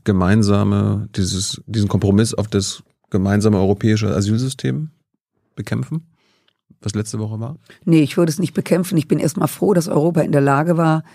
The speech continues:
Speaker 2: erstmal was gemeinsam auf den Weg zu bringen.
Speaker 1: Ja, die Ungarn und die Polen,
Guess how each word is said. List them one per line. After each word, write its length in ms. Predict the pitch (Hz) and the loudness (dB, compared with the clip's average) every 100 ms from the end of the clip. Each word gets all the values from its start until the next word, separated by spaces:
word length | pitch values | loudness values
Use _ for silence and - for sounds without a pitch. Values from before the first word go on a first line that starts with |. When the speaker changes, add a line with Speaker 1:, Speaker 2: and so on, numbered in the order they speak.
| _ _ | _ _
Speaker 2:
erstmal 280 | - - 170 | -4 -2 -2
was 140 | 151 | -2
gemeinsam 400 | - 156 160 147 | 0 2 2 2
auf 80 | 147 | -2
den 180 | - 143 | 0 2
Weg 200 | 139 - | 2 0
zu 100 | - | -6
bringen. 340 | - 110 127 | -4 -2 0
Speaker 1:
Ja, 220 | 110 107 98 | 0 2 2
die 160 | 90 | -2
Ungarn 320 | - 113 104 | 0 2 2
und 80 | 87 | 0
die 60 | 82 | -4
Polen, 420 | 107 101 85 85 | -4 -2 -2 -8